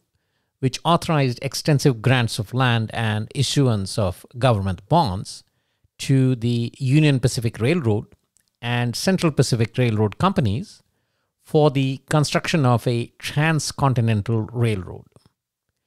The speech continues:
meaning a railroad connecting the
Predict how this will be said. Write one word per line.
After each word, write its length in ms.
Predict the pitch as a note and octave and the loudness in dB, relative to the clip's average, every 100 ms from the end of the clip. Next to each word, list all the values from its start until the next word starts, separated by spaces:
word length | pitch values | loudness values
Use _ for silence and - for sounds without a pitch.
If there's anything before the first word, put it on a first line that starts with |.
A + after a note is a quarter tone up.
| _ _ _ | _ _ _
meaning 540 | - A#2+ A#2 A2+ A2 - | -6 -2 2 2 0 -2
a 120 | A#2+ | -4
railroad 560 | A2+ A#2 G#2+ G#2+ G#2 - | -2 -2 0 0 -2 -6
connecting 640 | C#3 F3+ - A2+ G2+ - _ _ | -4 -6 -4 -4 -4 -6 _ _
the 160 | A#2 | -14